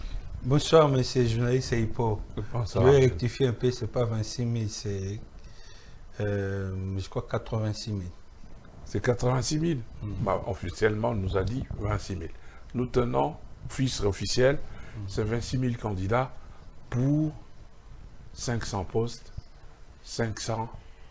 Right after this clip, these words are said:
Speaker 2: postes au sein de l'Assemblée nationale, au Palais du Peuple. Bon, peu importe, en tout cas, ils sont nombreux. Mais c'est Johnny, oza na kati ya ba candidat wana, comment on fait, c'est retrouver na kati ya vingt-six mille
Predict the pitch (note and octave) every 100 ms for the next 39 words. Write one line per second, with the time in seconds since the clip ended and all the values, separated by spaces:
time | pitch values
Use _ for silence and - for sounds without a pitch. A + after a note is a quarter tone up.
0 | - - - A#2+ - - G#2+ - A2+ G2
1 | F#2 G2+ F#2 G2 E2+ D2+ F2+ F2 A2+ A#2
2 | - - - - G#2 F#2 E2+ D#2 - -
3 | - - - - G#2+ E2+ - B2+ G#2+ B2
4 | C3+ - - - - A2+ A2+ F#2+ G2+ A2+
5 | C#3 A#2+ - G#2 F#2 G2+ B2 B2+ - -
6 | - - - - - A#2 C3 D3 B2+ D3+
7 | D#3 G3+ A#3+ - - - C#3+ A#2+ D#3+ G3
8 | D#3 - D#3 - - A2+ G#2+ G#2 A2 G#2
9 | G#2 G#2+ G2+ E2+ E2 A#2 - - - -
10 | - - - - - - - C3 C#3 A2+
11 | - D3 D#3 - B2+ A#2 A2+ A#2+ A#2+ C3
12 | A2 C3+ A#2+ A#2+ A2 A#2+ - D#3 C#3 C#3
13 | C3